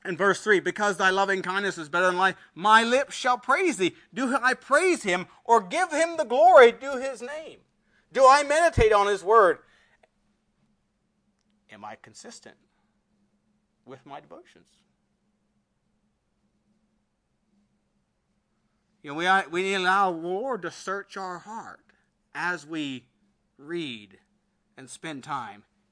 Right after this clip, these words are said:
in his word. Thirdly, is there a command that he gives me here that I ought to follow? Is there a command? Something he tells me I should do.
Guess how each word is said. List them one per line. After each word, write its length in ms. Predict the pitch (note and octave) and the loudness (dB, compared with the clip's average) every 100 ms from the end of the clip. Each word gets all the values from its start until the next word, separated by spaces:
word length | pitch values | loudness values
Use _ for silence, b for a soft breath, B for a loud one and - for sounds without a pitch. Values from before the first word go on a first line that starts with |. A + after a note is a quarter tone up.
| - | -20
in 120 | C3 | -20
his 160 | A#2+ A#2+ | -20 -20
word. 300 | C3 A2+ - _ _ _ _ _ _ _ _ - | -18 -18 -20 _ _ _ _ _ _ _ _ -2
Thirdly, 440 | A#3+ B3 F3+ C#3 - b - | 2 4 2 -6 -10 b -2
is 240 | G3+ F3+ | 0 0
there 160 | A3 A#3 | 2 2
a 60 | |
command 640 | A#3 B3 D#4 F#4+ F#3 A2 G#2 _ _ _ | 0 -4 -2 -2 -6 -10 -14 _ _ _
that 160 | D#3 D#3 | -6 -6
he 100 | F3 | -6
gives 260 | D3 E3+ D3+ | -6 -6 -8
me 100 | C#3+ | -8
here 220 | E3 C#3+ | -4 -2
that 120 | C#3+ | 0
I 100 | D3 | 0
ought 240 | D3 D#3 | 2 0
to 60 | D3+ | -4
follow? 420 | - D#3+ C3+ G#2 _ _ _ _ _ _ | -4 -2 -2 -6 _ _ _ _ _ _
Is 180 | E3 E3+ | -16 -8
there 120 | G3+ | -8
a 40 | |
command? 440 | G#3 A3 C4 D#3 - _ _ _ _ _ _ _ _ _ _ _ _ - | -8 -12 -14 -14 -20 _ _ _ _ _ _ _ _ _ _ _ _ -12
Something 340 | F3+ E3 F3+ | -10 -8 -8
he 100 | F3 | -6
tells 300 | F#3 F3+ F3 | -2 -2 -2
me 120 | F3 | -6
I 220 | E3 F3 | -6 -6
should 380 | F3+ - G3 D#3 | -8 -8 -8 -8
do. 360 | A3 C4+ G2+ | -16 -16 -16